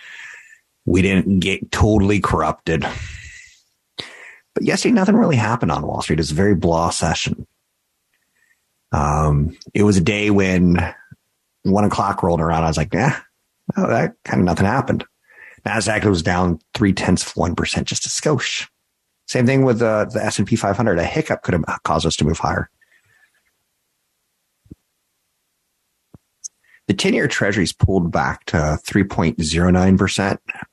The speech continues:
which is where stocks can really do okay work. Right around three two, three three, stocks seem to hit that, that headwind, so to speak, on the ten-year Treasury. It's a lot more than that, but that's what I'm throwing down.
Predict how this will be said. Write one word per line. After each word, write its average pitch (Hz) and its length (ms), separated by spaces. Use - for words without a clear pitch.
which 90 220
is 82 100
where 87 180
stocks - 380
can - 180
really 82 400
do 82 360
okay - 480
work. - 500
Right 101 160
around 92 240
three 90 240
two, 98 240
three 85 240
three, 92 520
stocks - 400
seem 80 200
to - 60
hit - 200
that, - 220
that - 180
headwind, 92 680
so 113 120
to - 60
speak, - 480
on 98 100
the 98 60
ten-year 110 240
Treasury. 113 340
It's - 100
a - 40
lot 113 180
more 104 160
than 82 160
that, - 320
but 80 160
that's - 180
what 85 80
I'm 80 80
throwing 80 240
down. 73 420